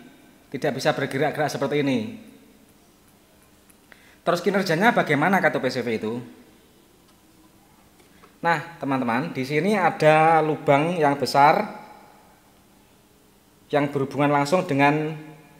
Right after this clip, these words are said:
ini, pipa yang menuju ke intake manifold. Terus, di se-, sebelahnya sini, ini ada lubang yang diameternya itu sekitar tiga mili.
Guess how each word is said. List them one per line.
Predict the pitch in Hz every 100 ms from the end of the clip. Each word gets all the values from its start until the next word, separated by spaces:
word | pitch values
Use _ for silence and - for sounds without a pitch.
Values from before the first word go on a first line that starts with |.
| _ -
ini, | 139 127 120
pipa | 123 135 139
yang | 135 135
menuju | 131 123 160 156
ke | 147 151 156 -
intake | 120 117 117
manifold. | 117 110 113 107 92 95 - - - - _ _ _ _
Terus, | - 131 202 214 - - - -
di | 156 151 151 147 143 147 147 -
se-, | - 170 - - -
sebelahnya | - - 156 151 165
sini, | 165 220 170 170 196 - - - - - _ _ _ _ _ _ _ _ -
ini | 180 226
ada | 208 160
lubang | 165 165 180 190 233 240
yang | 214 190 185 180
diameternya | 151 151 165 165 170 196 190 190
itu |
sekitar | 220 202 175 175
tiga | 165 151 135
mili. | 147 135 117 101